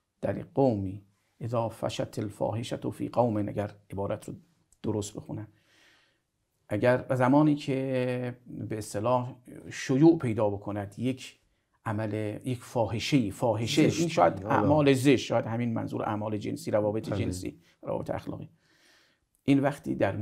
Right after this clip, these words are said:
Speaker 1: بین مردم شایع بشه، ثم اعلنوها، بعد اینو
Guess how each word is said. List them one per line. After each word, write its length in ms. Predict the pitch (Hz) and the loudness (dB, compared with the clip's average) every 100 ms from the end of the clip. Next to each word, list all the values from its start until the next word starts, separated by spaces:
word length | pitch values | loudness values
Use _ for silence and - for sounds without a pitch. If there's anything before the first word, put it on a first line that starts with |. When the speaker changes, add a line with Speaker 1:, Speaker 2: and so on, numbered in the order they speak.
| 104 104 | -4 -6
Speaker 1:
بین 260 | 95 127 131 | -2 -2 0
مردم 360 | 135 127 143 127 | -4 -4 -4 -6
شایع 420 | - 117 113 147 | -6 -6 -4 -4
بشه، 220 | 156 156 | -4 -6
ثم 360 | 156 160 170 170 | -6 -4 -2 0
اعلنوها، 880 | 147 131 120 113 139 139 104 - - | 0 -2 -2 4 6 6 4 -10 -8
بعد 240 | 147 175 - | -6 -6 -6
اینو 260 | 180 190 | -6 -4